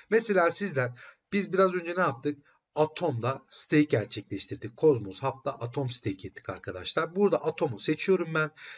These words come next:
stake ettiğimi. Burada arkadaşlar Claimable, Confirm ve Rumors yazıyor.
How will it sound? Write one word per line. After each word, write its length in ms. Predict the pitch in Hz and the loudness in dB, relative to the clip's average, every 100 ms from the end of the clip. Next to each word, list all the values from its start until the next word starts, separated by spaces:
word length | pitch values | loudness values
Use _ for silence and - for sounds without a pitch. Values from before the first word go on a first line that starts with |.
| - | -8
stake 480 | - - 160 151 147 | -6 2 2 4 0
ettiğimi. 460 | 143 147 143 143 143 - _ - | 2 0 2 0 -4 -18 _ 2
Burada 260 | 233 214 170 | 4 6 4
arkadaşlar 600 | 147 147 131 - 151 - - | 2 0 -2 0 -4 -4 -6
Claimable, 500 | 151 151 170 160 151 147 - | 2 4 4 2 2 0 2
Confirm 520 | 147 156 165 147 139 | 4 4 -2 -4 -4
ve 60 | |
Rumors 480 | 156 151 151 110 - | -2 0 2 0 -2
yazıyor. 320 | 98 - - | -6 -4 -6